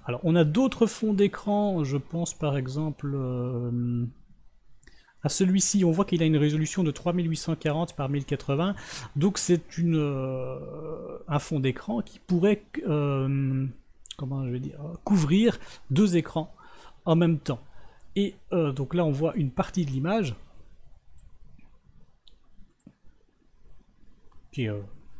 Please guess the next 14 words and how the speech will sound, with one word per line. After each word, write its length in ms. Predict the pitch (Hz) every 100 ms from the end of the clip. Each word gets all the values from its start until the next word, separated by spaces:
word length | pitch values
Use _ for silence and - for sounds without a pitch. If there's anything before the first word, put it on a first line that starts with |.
| -
plutôt, 420 | - 123 139 120 107
plutôt 280 | 127 -
belle, 220 | 110 165 220
hein, 140 | 180
d'ailleurs, 260 | 147 127 131
on 60 |
va 100 | 110
pas, 400 | 107 113 113 117 - - - - _ _ -
on 40 | 117
va 60 |
pas 140 | - 127
dire 120 | 127
le 120 | 120
contraire. 480 | 117 117 - 185